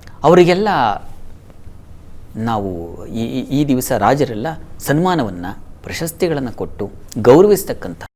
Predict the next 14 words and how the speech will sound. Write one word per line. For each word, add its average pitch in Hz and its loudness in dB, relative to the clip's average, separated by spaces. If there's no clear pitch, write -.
ಕಲೆ, 143 0
ಸಾಹಿತ್ಯ, 131 -2
ಸಂಸ್ಕೃತಿಗಳೆಲ್ಲ 143 -2
ಉಳಿಲಿಕ್ಕೂ 151 4
ಈ 156 6
ನವರಾತ್ರಿ 156 2
ಅಂತಕ್ಕಂಥದ್ದು 143 -4
ಒಂದು 135 -2
ಬೆಳಕಾಗಿತ್ತು. 120 -6
ಹಾಗೆ 139 6
ಸನ್ಮಾನಿಸಿದಾಗ 165 0
ಮತ್ತೊಂದು 202 6
ನವರಾತ್ರಿಯ 143 2
ವೇಳೆಗೆ 113 2